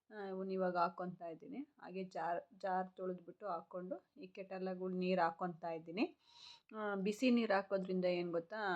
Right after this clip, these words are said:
ಅನ್ನ ಮೆತ್ತಗಾಗಲ್ಲ. ಆ, ತಣ್ಣೀರು ಹಾಕಿದ್ರೆ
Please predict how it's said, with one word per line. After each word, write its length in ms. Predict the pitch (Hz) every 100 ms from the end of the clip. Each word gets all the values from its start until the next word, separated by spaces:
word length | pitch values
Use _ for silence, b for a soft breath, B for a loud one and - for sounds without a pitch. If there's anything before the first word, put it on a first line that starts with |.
| 160 -
ಅನ್ನ 220 | 202 208 233
ಮೆತ್ತಗಾಗಲ್ಲ. 800 | 226 180 - 214 202 170 175 175 - - _ - 196
ಆ, 260 | 190 190 185
ತಣ್ಣೀರು 400 | 226 220 233 226
ಹಾಕಿದ್ರೆ 560 | 220 - 190 202 311